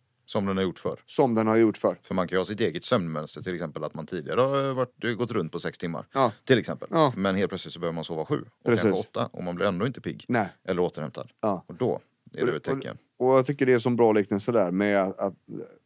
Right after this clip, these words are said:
Speaker 2: för att vi som är vuxna, vi har ju varit med om batterier i någon form utav, eh, situation.
Speaker 1: Mm.
Speaker 2: Bilbatterier eller moppebatterier eller batterier i,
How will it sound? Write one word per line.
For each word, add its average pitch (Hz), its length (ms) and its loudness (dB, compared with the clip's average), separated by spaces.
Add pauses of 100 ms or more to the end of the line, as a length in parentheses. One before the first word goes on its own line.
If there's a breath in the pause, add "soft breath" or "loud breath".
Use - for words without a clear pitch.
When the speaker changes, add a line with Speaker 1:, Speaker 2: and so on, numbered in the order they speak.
(160)
Speaker 2:
för 117 200 2
att 110 200 0 (300)
vi 123 140 2
som 123 160 -2
är 117 60 2
vuxna, 107 340 -2
vi 110 80 2
har 113 100 6
ju 110 60 6
varit 104 140 0
med 101 200 2
om 101 120 0
batterier 98 580 0
i 104 40 0
någon 87 240 -2
form 82 300 -2
utav, 82 360 -4 (500)
eh, 87 100 -8
situation. 90 560 -6
Speaker 1:
Mm. 110 120 2
Speaker 2:
Bilbatterier 107 600 2
eller 101 160 2
moppebatterier 101 760 0
eller 92 180 0
batterier 90 560 -2
i, 85 120 -6